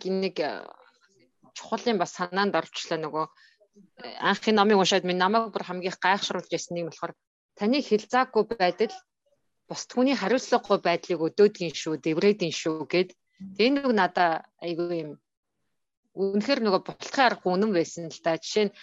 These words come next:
одоо гэдэг нөгөө нэг хүний жишээ яваад байгаа байхгүй юу? Нэг, а, яг өөрийнх нь яг дээдлийнх нь дарга нь одоо нөгөө тайлан тооцоо өөрийнхөө хийх ёстой юмыг дандаа яг тулгадаг. Тэгээд тулгангуудаа яг баг өмнөх өдөр нь гүйжрэл,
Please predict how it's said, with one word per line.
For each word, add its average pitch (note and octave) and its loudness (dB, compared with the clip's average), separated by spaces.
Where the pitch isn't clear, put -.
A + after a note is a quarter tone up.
одоо F#3 2
гэдэг G#3+ 4
нөгөө F3 4
нэг G#3 2
хүний G3 4
жишээ G3 6
яваад - 4
байгаа E3 4
байхгүй - -4
юу? D#3 -8
Нэг, F3 -14
а, E3 -4
яг F#3+ 0
өөрийнх A3 6
нь A3 6
яг B3+ 2
дээдлийнх G#3+ 4
нь F#3+ -6
дарга F3 0
нь C4+ -4
одоо E3+ -2
нөгөө F3 2
тайлан G#3+ 0
тооцоо F#3 2
өөрийнхөө G3 2
хийх A3+ -4
ёстой F#3+ -2
юмыг F3 -4
дандаа E3+ 0
яг D#3+ -6
тулгадаг. - -4
Тэгээд B3 0
тулгангуудаа C4+ 2
яг G#3+ 0
баг G3 2
өмнөх A#3 0
өдөр G3+ -2
нь F3 -4
гүйжрэл, F3+ -2